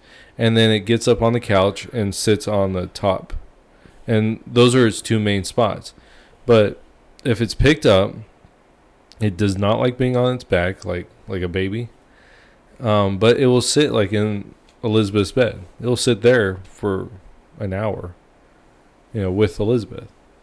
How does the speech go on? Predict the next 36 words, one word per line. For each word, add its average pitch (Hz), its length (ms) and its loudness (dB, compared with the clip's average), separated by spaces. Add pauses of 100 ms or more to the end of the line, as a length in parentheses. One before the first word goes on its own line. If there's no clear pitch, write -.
(500)
Um, 98 460 -2
so - 160 0
as 107 160 6
long 151 200 4
as 147 120 -2
it's 127 160 -2
not 123 220 0
picked 110 280 -2
up, 113 400 2 (1300)
it 113 280 0
likes 104 400 2
to 104 80 -2
just 98 240 -2
lay 104 160 2
there. 85 160 -2
Like, 90 180 -4
you 104 120 -4
could 104 180 0
s-, - 160 -14 (300)
lay 101 180 2
next 104 300 0
to 104 80 2
it 98 40 2
and 92 140 -6
pet 87 260 -2
it, 92 180 -2 (280)
and 113 100 -4
it's 95 160 -4
fine. 98 400 -2 (400)
As - 60 -16
soon 160 160 2
as 160 100 0
you 147 60 0
pick 135 200 -2
it 117 100 2
up, 110 260 2